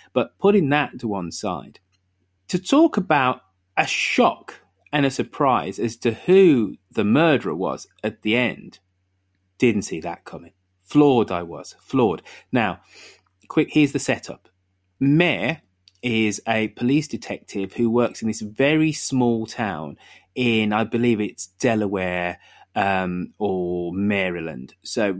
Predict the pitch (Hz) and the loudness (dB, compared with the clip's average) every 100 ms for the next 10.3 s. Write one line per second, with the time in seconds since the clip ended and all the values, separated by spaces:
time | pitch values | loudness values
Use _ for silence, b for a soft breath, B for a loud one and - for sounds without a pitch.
0 | 143 180 185 180 160 151 - - 143 135 | -8 0 2 2 -2 -4 -8 -2 0 2
1 | 127 120 117 113 - 98 95 - B B | 2 0 -2 -6 -4 -4 -4 -8 B B
2 | - 127 127 120 120 110 - 117 104 - | -6 -2 0 0 0 -2 -2 -2 -2 -4
3 | 165 147 131 120 110 101 107 101 98 92 | -6 -4 0 0 0 -4 -6 -4 -4 -8
4 | - 95 92 _ _ _ _ _ _ _ | -6 -6 -6 _ _ _ _ _ _ _
5 | _ _ - 113 117 110 110 104 101 - | _ _ -4 0 0 0 0 0 -2 -4
6 | 101 92 - 95 92 90 95 87 b b | -10 -10 -8 -6 -6 -8 -8 -10 b b
7 | - 131 - - 147 147 185 170 165 151 | -4 -4 -4 -4 0 4 2 2 0 2
8 | 147 135 - 135 - - 139 123 - 120 | 0 -2 -6 -8 -6 0 0 0 -6 -6
9 | 107 - 113 104 - 107 101 104 - 120 | -6 -4 -4 -4 -4 -6 -6 -8 -12 -14
10 | - 120 | -6 -8